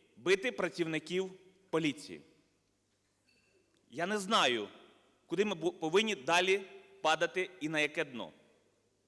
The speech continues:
Я знаю чітко, що ні один народний депутат не має собі права дозволити розпускати руки до тих,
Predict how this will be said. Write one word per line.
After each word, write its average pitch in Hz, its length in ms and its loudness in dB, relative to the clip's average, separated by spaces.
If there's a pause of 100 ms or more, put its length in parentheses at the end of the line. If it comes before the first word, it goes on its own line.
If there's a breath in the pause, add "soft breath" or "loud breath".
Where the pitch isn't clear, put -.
(580)
Я 147 140 -2
знаю 214 280 0
чітко, 160 500 -2 (1000)
що - 200 -2
ні 202 120 2
один 254 340 6 (180)
народний 214 480 6
депутат 190 520 0 (1500)
не 156 160 -6
має 214 320 2
собі 208 300 -4
права 175 400 4
дозволити 165 720 0 (760)
розпускати 190 760 2
руки 202 340 2
до 175 160 0
тих, 220 460 0